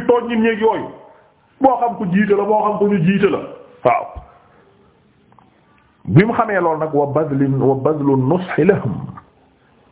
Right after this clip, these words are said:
Trois, deuxième, mooy mu yulli dayok coonoom.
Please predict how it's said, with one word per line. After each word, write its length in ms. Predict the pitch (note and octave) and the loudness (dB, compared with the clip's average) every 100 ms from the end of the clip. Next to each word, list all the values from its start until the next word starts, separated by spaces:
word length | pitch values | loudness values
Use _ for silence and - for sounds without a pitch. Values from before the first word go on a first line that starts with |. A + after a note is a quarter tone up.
| - | -2
Trois, 320 | D3 E3 D#3+ D3+ | 0 0 -2 0
deuxième, 420 | D#3+ C3 C3 G3 - - _ _ _ _ _ - _ | 0 2 0 -2 -12 -20 _ _ _ _ _ -20 _
mooy 240 | F#2 A#2+ B2 | 0 0 2
mu 200 | A#2+ C3 | 0 0
yulli 480 | B2+ C3+ C3+ A#2+ A2 | 2 0 2 0 0
dayok 400 | B2 B2+ B2 - | 0 0 -4 -2
coonoom. 420 | B2+ A#2 G#2+ F2+ | 0 0 -4 -6